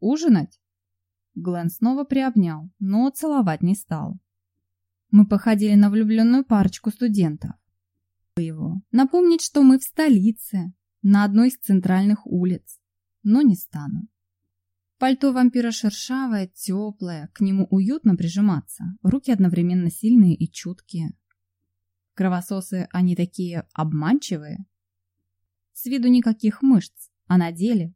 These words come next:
уложат на лопатки одним ударом. «Что притихла, ведьмочка?»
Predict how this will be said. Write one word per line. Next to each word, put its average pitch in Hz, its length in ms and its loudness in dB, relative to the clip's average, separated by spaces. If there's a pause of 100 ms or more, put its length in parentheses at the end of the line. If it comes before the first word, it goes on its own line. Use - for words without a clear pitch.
уложат 180 420 -4
на 165 160 0
лопатки 233 640 -8
одним 170 380 0
ударом. 165 500 -2 (1400)
«Что - 300 -4
притихла, 185 720 0 (160)
ведьмочка?» 170 840 -2